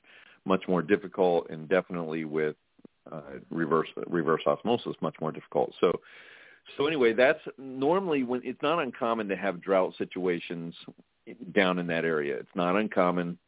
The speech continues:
for the level of, for the distance that the seawater encroaches into the mouth of the Mississippi. It's not uncommon to, to have that fluctuate because they do have hot years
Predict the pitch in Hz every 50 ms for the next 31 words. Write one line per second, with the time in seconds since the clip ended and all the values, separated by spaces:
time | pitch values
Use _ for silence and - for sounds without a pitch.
0 | _ - - - 92 90 87 82 73 76 82 82 80 80 80 - - - 95 95
1 | 95 101 101 101 95 101 98 90 90 90 87 82 78 - - - - - - -
2 | - 92 90 87 82 87 107 120 117 - - - 95 90 - - 87 - 92 87
3 | - - 104 98 90 87 92 90 82 85 85 - - 87 87 85 - 110 101 98
4 | 95 - 95 82 - _ - - 98 95 92 - - 90 87 82 85 82 80 -
5 | - 78 78 80 82 82 78 - - - - 113 - - 87 85 - - - -
6 | - - _ - 104 104 98 104 113 113 101 - 104 95 92 92 92 90 87 87
7 | - - 92 87 85 82 82 - _ _ - - 85 87 85 82 87 82 80 80
8 | 85 78 76 - _ - 123 117 - - - 90 80 80 78 73 - 87 85 -
9 | 107 92 85 - - - - - - - _ - 156 147 123 131 123 113 117 107
10 | 95 - 92 92 95 101 - _ - - 104 95 90 85 82 85 95